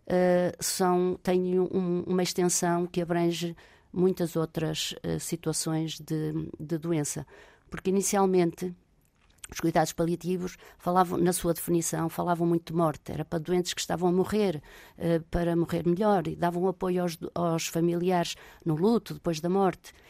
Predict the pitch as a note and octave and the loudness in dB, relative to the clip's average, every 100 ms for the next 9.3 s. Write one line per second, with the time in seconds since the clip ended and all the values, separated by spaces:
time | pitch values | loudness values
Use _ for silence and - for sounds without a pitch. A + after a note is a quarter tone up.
0 | - _ - F#3 F#3 F#3 F#3 F3+ - F3 | -20 _ -2 2 4 4 4 2 -4 -6
1 | F3+ - - G#3 - F#3 F3+ E3+ - E3+ | -4 -4 -2 -2 -2 0 0 -2 0 0
2 | D#3+ E3+ - E3 E3 E3+ D#3 C#3+ D#3+ D3 | 0 -4 -2 0 0 -2 -4 0 0 0
3 | D#3 D#3 G#3 A3+ - - D#3+ D#3 - - | -2 -2 -4 -4 -6 -4 -2 -2 -4 -6
4 | D3+ D3+ - - E3+ E3 - D#3+ D#3+ D#3+ | -6 -8 -6 -4 0 2 2 2 2 0
5 | D#3 - E3 E3 C3+ - - - - D#3 | -2 0 0 0 -2 -12 -20 -20 -4 -2
6 | E3 D#3 D#3+ E3 D3+ - D#3+ - D#3+ D#3+ | 0 0 2 4 2 -2 -10 -4 0 2
7 | D#3+ F3+ E3+ E3 D#3+ D#3 - D#3+ D3+ D#3 | 4 2 2 0 0 2 2 0 0 -2
8 | - D3+ - D3+ D3+ - - D#3 D#3+ F3 | -4 -6 -6 -6 -4 -4 -4 -4 -4 -4
9 | F#3 A3 - | -4 -6 -14